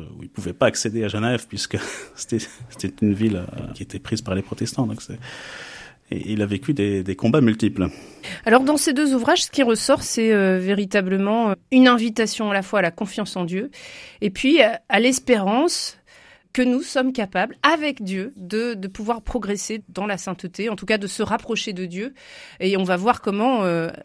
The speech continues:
Speaker 2: grâce à de nombreux exemples et de nombreuses invitations, euh, à suivre, euh, les différents conseils, quelle, quelle est un petit peu le, la particularité de chacun de ces deux ouvrages,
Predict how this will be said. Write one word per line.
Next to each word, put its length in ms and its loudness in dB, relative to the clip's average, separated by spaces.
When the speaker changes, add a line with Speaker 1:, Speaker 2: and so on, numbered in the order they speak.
Speaker 2:
grâce 340 -4
à 80 2
de 120 -4
nombreux 420 4
exemples 440 -2
et 40 -6
de 120 -8
nombreuses 380 -2
invitations, 720 -4
euh, 100 -4
à 80 -8
suivre, 480 2
euh, 100 2
les 140 -2
différents 340 -4
conseils, 540 -2
quelle, 200 -2
quelle 160 0
est 60 2
un 120 0
petit 200 -8
peu 140 -2
le, 240 -2
la 140 -4
particularité 580 -4
de 60 -8
chacun 280 -2
de 80 -2
ces 180 -8
deux 280 -4
ouvrages, 320 0